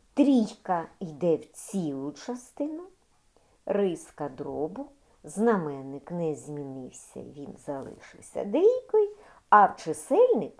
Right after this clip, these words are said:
йде ось ця остача. Одиничка. Сім других — це мішане число три цілих одна друга.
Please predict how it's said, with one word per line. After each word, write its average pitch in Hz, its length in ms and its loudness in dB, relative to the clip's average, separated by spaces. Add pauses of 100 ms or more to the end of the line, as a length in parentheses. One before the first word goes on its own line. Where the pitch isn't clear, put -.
йде 185 580 4
ось 196 180 -4
ця 453 280 0
остача. 330 520 -6 (1800)
Одиничка. 135 760 -14 (560)
Сім 254 240 2
других — 453 560 8 (200)
це 190 440 2
мішане 156 520 -6
число 415 500 -2 (340)
три 247 460 4
цілих 262 1000 4
одна 151 520 -4
друга. 135 360 -14